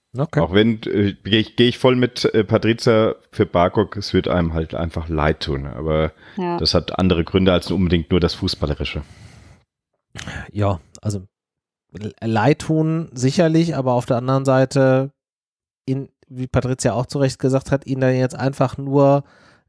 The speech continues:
Speaker 1: äh, wegen der Vergangenheit und weil's einem leid tun würde, dann im letzten Jahr vertragslos gehen,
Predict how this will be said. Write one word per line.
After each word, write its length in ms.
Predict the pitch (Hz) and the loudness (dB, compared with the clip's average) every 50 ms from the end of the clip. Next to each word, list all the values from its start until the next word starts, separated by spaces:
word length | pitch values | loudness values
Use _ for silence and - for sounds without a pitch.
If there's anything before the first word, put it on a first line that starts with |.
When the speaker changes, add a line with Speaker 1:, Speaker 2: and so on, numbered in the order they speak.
| _ _ | _ _
Speaker 1:
äh, 440 | - 131 127 127 131 127 127 131 127 - _ _ _ _ _ _ _ _ _ _ _ _ _ _ _ _ _ _ | 2 4 4 6 6 4 4 2 0 -4 _ _ _ _ _ _ _ _ _ _ _ _ _ _ _ _ _ _
wegen 720 | 139 135 135 139 131 135 135 139 139 139 139 135 135 131 - _ _ _ _ _ _ - - | 0 2 2 2 2 0 -2 -2 -2 -4 -4 -6 -6 -10 -14 _ _ _ _ _ _ -4 0
der 140 | 135 131 | 0 2
Vergangenheit 640 | - 135 127 120 127 131 147 147 143 135 131 139 143 139 | 2 2 2 2 2 0 0 -2 -2 0 2 2 2 2
und 140 | 135 127 | 0 2
weil's 160 | 123 127 131 113 | 2 2 2 2
einem 160 | 123 131 127 | 0 0 2
leid 220 | 123 123 131 - | 4 2 2 2
tun 180 | - 143 139 135 | 0 -2 0 2
würde, 180 | 139 131 131 | 4 4 4
dann 220 | 123 127 127 127 127 | 4 4 2 2 2
im 80 | 127 | 2
letzten 380 | 123 127 131 - - - 135 127 | 2 2 0 0 -2 -6 -2 0
Jahr 120 | 123 123 | 2 2
vertragslos 640 | 117 - 127 123 120 123 151 - - - 131 117 - - | 2 2 0 2 2 2 2 0 -2 -2 -2 -2 0 2
gehen, 260 | 127 120 120 123 | 2 2 2 0